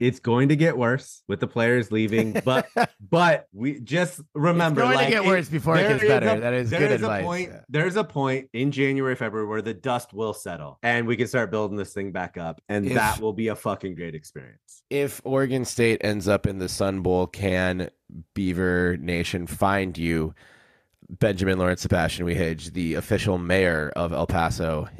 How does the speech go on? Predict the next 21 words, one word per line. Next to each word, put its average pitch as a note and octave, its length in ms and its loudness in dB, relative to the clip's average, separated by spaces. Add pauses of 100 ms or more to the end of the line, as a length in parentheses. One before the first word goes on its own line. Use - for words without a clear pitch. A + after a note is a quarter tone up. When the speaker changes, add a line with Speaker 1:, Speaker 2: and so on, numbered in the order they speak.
Speaker 2:
in A2 220 2
El E2+ 160 2
Paso D2+ 480 -2
for F2 160 -2
the D#2 80 -4
Sun D#2+ 260 -6
Bowl? A#1 260 -8 (260)
That F#2+ 140 4
is G2+ 100 6
Speaker 1:
Dude, D3 100 2
Speaker 2:
your F#2 80 2
Speaker 1:
I, C#3 80 4
Speaker 2:
town. E2 340 0 (240)
Speaker 1:
I, D#3 200 2
I've D#3 220 2
been G3 160 4
s-, - 240 -8
I've C#3+ 160 -2
been F3+ 140 -2
so C#3 400 2
cranky B2+ 600 -2